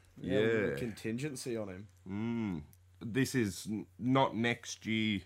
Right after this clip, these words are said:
Speaker 2: to me knowledge. It's twenty twenty-four, 'cause Munster's still there for next year. But Dolphins are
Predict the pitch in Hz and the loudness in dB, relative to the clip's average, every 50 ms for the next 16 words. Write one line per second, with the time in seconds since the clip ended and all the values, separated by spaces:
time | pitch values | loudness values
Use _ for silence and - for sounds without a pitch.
0 | - - - _ - - 110 104 101 104 101 104 107 110 104 98 95 90 82 - | -6 -18 -20 _ -6 -2 -2 0 0 2 2 2 4 4 2 2 0 -2 -4 -6
1 | - - - - - 117 113 107 104 - - 110 101 92 87 87 - 90 85 76 | -8 -12 -8 -2 0 0 2 2 0 -2 -2 -2 -2 0 -2 -4 -4 -4 -4 -4
2 | - 139 - - - - - - - - - _ _ - - 98 95 92 92 87 | -4 -6 -10 -14 -20 -20 -20 -20 -20 -20 -20 _ _ -8 -4 -2 -2 -2 -2 -2
3 | - 107 107 104 101 92 - - - - 101 95 - - - 95 95 87 90 90 | -2 0 0 2 0 -2 -4 -8 -8 -8 -8 -8 -8 -6 -4 -4 -2 0 2 2
4 | 95 92 - - 87 90 85 - - - - 98 98 95 90 85 - _ - - | 2 0 0 -4 -6 -6 -6 -6 -8 -8 -4 -2 -2 -2 -2 -4 -6 _ -20 -20
5 | - - - - - - - - 104 101 - - - - - - 104 107 110 113 | -20 -20 -20 -20 -20 -10 -2 2 2 2 2 0 -4 -8 -2 2 4 6 6 4
6 | 110 - 135 123 117 110 101 92 85 | 4 0 0 0 0 0 0 -2 -2